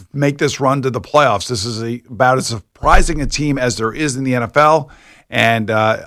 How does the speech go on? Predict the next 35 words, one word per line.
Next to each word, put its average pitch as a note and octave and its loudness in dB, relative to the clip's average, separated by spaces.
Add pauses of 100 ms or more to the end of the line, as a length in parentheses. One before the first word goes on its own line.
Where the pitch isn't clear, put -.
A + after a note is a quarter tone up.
I B2+ 4
gotta D3+ 4
believe D3 0
that A#2+ -2
Brian C#3+ 2
Daboll C3+ 0
is G2 -8
impressing B2+ -2
upon B2 0
his B2+ -2
team, A2+ -6
guys. G2 -4 (300)
Let's - -6
not C3+ -2
take D3+ -2
the D3 -12
Jags C3 2 (160)
for E3+ 0
granted. C#3 0
Let's B2 -4
go A#2+ -4
down C#3 0
there. E3 2
Let's B2+ -4
go A#2 0
win B2 -2
this D#3+ -6
game C#3+ 0
and A#2 -6
come B2+ -2
back B2 0
home B2 -2
six - -6
and A2 -6
one. G#2 -12